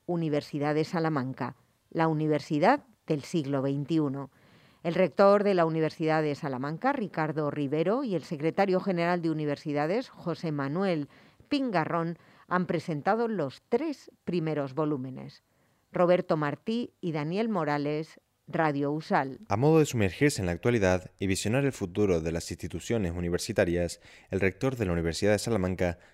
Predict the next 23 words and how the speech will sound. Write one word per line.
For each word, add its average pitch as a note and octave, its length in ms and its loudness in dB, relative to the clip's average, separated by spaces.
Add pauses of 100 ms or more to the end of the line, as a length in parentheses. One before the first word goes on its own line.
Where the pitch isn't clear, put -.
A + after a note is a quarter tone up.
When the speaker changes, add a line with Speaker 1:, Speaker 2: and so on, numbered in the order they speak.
(120)
Speaker 2:
Ricardo F#2+ 420 2
Rivero, A2 500 2
y G#2 100 0
el F2 100 2
secretario A2+ 480 0
general F#2+ 440 0
de D#2+ 100 -4
Universidades, F2+ 760 0 (240)
José F2 320 -4
Manuel F#2+ 320 0
Pingarrón, F2+ 540 0 (320)
han C3+ 100 0
presentado A2 560 0
los E2+ 240 0
tres G#2+ 160 -4
primeros G#2 340 -2
volúmenes F2+ 520 0 (260)
de F2+ 140 0
la E2+ 80 2
nueva B2 240 2
colección A2+ 580 -2 (180)
La F#2 220 6
Universidad F2+ 680 0